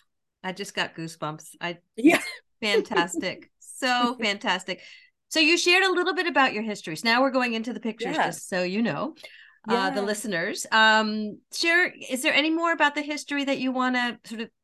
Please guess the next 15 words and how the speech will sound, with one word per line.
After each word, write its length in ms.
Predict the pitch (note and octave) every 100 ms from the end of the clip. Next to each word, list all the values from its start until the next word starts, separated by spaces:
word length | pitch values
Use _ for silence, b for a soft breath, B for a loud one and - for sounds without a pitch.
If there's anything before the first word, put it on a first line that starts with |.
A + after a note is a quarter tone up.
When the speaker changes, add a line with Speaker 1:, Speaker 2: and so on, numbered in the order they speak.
| _ -
Speaker 1:
add 380 | A3 A#3 A#3+
embellished 680 | A3 G3+ G3+ A3 C#4 - - -
to 120 | -
your 220 | A#3 A3 A3
Speaker 2:
Sure. 80 | C4
Speaker 1:
story 480 | - B4+ C5+ A#3+
that 160 | B3+ A#3
we 120 | A3+
don't, 280 | A#3 - G3+
we 100 | G#3+
haven't 240 | A3+ G#3+
heard 240 | A3+ G#3 F3
yet? 180 | D#3 - _ _ _ _ _
Speaker 2:
Yeah, 320 | A3 F4 C5 -
absolutely. 800 | A#3+ C4 B3 A#3+ C#4+ E3+ F3+